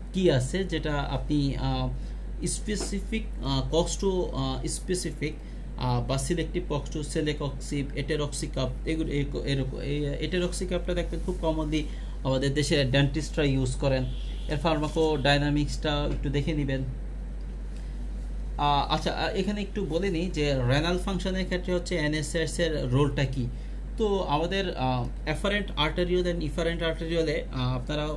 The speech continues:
সবাই জানেন যে afferent arteriole-এ ধরেন আপনি prosta-, আহ, afferent arteriole-এর, আহ, নর-, আহ, জিএফআর, আহ, ডিপেন্ড করে হচ্ছে প্রোস্টাগ্ল্যান্ডিনের উপর। তো আপনি যদি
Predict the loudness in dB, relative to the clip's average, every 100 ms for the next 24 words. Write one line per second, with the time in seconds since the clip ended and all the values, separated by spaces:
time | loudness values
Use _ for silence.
0 | -4 -2 0 2 2 2 2 0 0 0
1 | 0 -4 -6 -4 0 2 4 2 4 2
2 | 2 2 4 4 2 2 0 0 2 2
3 | 0 0 0 0 0 -2 -2 0 -2 0
4 | 0 2 2 0 -2 -2 0 0 0 0
5 | -2 -2 0 0 -2 -2 -6 -6 -4 0
6 | 2 4 4 4 2 0 0 0 0 2
7 | 2 2 2 2 0 0 0 0 0 0
8 | -2 0 0 0 0 0 0 0 -2 0
9 | 0 0 0 0 0 2 2 2 0 -2
10 | -4 -4 -4 -4 -2 -2 0 0 2 2